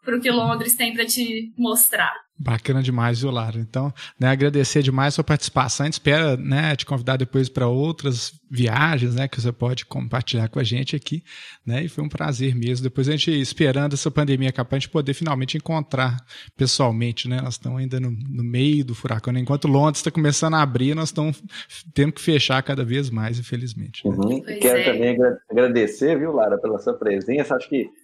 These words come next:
Speaker 3: informações que você compartilhou muito interessantes. E quero só aproveitar agora esse finalzinho do nosso podcast pra lembrar você, nossos ouvintes aí, no-, todos os nossos ouvintes, nós temos um perfil no, no Instagram,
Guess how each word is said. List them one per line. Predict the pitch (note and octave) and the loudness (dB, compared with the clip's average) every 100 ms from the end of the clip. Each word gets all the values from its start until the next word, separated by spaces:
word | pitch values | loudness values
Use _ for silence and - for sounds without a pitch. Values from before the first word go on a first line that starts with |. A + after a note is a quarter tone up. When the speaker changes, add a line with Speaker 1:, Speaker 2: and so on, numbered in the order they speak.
| _ | _
Speaker 3:
informações | B2+ B2 G#2+ - B2 A#2+ | 2 4 2 0 -4 -2
que | |
você | A2+ A#2+ | -2 -2
compartilhou | A#2+ G#2+ A2+ - A#2 | -4 -2 -2 0 0
muito | A2+ B2 G#3 E3 | 0 -2 -2 -2
interessantes. | B2+ B2 G#2+ G#2 C3 F#3+ - - _ _ - | 0 2 0 0 0 0 -4 -12 _ _ -6
E | |
quero | C3+ F3+ | 0 0
só | G#3 | 2
aproveitar | G#3 G#3 G#3 - C#3 | 2 4 4 4 4
agora | C#3 B2+ C#3 | 4 4 2
esse | - - | -2 -4
finalzinho | C#3 A#2+ G#2 G#2+ D3+ | 0 2 0 -4 -4
do | |
nosso | B2 A2 - | -2 -4 -2
podcast | B2 B2+ - B2 D3 - | -2 -2 0 2 2 0
pra | E3 | 0
lembrar | D3+ C3+ B2 | 2 2 2
você, | A#2+ A#2+ - B2 | 2 -2 -4 -4
nossos | B2 A2+ A#2+ G#2+ | -4 -4 -6 -2
ouvintes | A2+ G2 G2 B2+ A#2+ G2+ | 0 -2 -4 -10 -10 -4
aí, | G2+ B2 C3+ | 0 0 0
no-, | A#2+ - | -2 0
todos | D3 C3+ | 0 2
os | A#2 | 0
nossos | A2+ A2 A#2+ | 0 0 0
ouvintes, | A#2 G2+ C#3 - - _ _ _ | 0 -2 -6 -8 -16 _ _ _
nós | C3+ - | -2 0
temos | C3+ D3 | 0 0
um | B2+ G2+ - | -2 -6 -2
perfil | C3 - - D3 E3+ | 0 0 -2 -2 0
no, | B2 G#2+ G#2 F2+ - - | -2 0 0 -2 -6 -6
no | G#2 | -6
Instagram, | G#2+ C3 G#2+ F#2+ A#2 G3+ | 0 2 2 2 0 -2